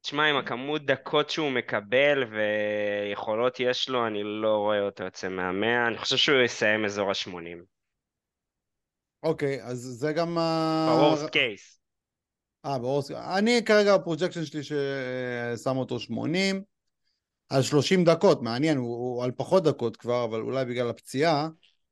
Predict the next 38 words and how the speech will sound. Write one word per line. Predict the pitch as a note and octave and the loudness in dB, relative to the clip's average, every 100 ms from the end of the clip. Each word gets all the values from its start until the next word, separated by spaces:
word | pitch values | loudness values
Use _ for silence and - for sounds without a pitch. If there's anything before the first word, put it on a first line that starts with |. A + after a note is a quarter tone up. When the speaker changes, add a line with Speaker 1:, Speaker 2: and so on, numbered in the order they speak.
| _ _ _ _ _ _ _ - | _ _ _ _ _ _ _ -12
Speaker 2:
אז | A2 G#2 - | -10 -10 -10
מעניין | B2 C3+ G3 B3 | -4 2 4 6
אם | |
הוא | A#3+ | 8
יראה | A#3+ A#3 | 8 6
פחות | A#3 A#3+ G#3+ | 4 4 6
דקות, | - A#3+ B2+ | 6 6 6
זה, | G#2+ C#3+ C#3 | 2 -2 0
זה | D3+ | -2
מה | F3 | -4
שגם | D#3+ F3 D#3 D3 F3+ | -2 0 0 0 -2
מעניין. | E3+ B2 G#2+ G2+ - _ _ _ _ _ _ _ _ - | -4 -6 -8 -12 -16 _ _ _ _ _ _ _ _ -10
אבל | G#3+ D#3+ | 0 2
אני | F#3 | 4
כן | G#3+ B3 | 4 6
רואה | A#3+ | 6
סיכוי | A3 G3+ G#3+ G3+ | 4 0 0 4
לא | G#3 G#3 | 4 6
רע | F#3 | 2
שהוא | D3 | 0
יסיים | C#3+ D3+ C#3 B2 | -6 -6 -6 -6
מחוץ | A#2 - C#3+ - B2+ | -10 -10 -12 -10 -6
למאה, | A2 G#2 G#2 A#2+ C3 | -6 -6 -6 -4 -6
שחקן | - - B2 | -8 -8 -6
שפרוג'קשן | A#2+ A2 G#2+ G#2 A2 A#2 B2 G#2 A2+ | -6 -6 -6 -8 -8 -6 -8 -8 -12
שמונים, | - G#2+ A2+ A2 G#2 G2+ _ _ _ _ _ _ _ _ _ - | -10 -10 -8 -8 -10 -14 _ _ _ _ _ _ _ _ _ -10
אה, | A2 A2 G#2 | -8 -4 -6
זה | G2+ B2+ D#3 | -2 2 4
הפרוג'קשן | D3 - C#3 F3 E3 | 4 0 0 0 -2
של | D#3 D3+ C#3 | -2 -2 -2
תומפסון | - E3 D3 - C#3+ | -2 -2 -2 -4 -6
אצלי, | C3 - C3+ | -6 -6 -4
הוא | B2 A#2 A2+ A2 | -2 -4 -6 -4
גם | C3 A#2+ | -4 -4
כן | B2 | -8
טיפה | G#2 A#2 - C3 B2 | -10 -8 -2 -2 -2
מתחת | A2 A#2 - A2 | -4 -8 -8 -10
למאה | G2+ G#2 G#2+ C3 | -8 -6 -4 0